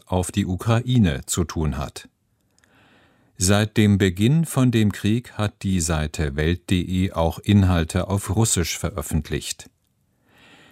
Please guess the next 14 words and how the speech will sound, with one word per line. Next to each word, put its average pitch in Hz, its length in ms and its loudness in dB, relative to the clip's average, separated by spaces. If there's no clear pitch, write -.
In 113 240 8
Russland 139 560 2
ist 123 280 -2
es 123 160 -2
zum 110 260 4
Beispiel 87 460 -2
verboten, 92 720 2
den 71 260 -4
Angriff 92 580 0
auf 80 280 -4
die 78 160 -6
Ukraine 82 880 -2
einen 87 440 2
Krieg - 480 -4